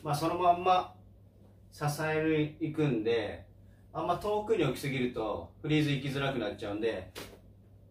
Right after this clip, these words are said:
なるべくすぐ横について、まあ、スッて体が乗せられる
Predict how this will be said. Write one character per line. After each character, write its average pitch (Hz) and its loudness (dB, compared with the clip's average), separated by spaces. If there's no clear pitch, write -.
な 147 4
る 165 2
べ 165 4
く 147 2
す 180 -4
ぐ 156 4
横 123 0
に 135 0
つ 147 -2
い 127 0
て、 - -4
ま 123 -6
あ、 - -6
ス - -12
ッ 185 -8
て - -4
体 131 4
が 123 4
乗 143 -4
せ 156 0
ら 160 4
れ 156 4
る 151 2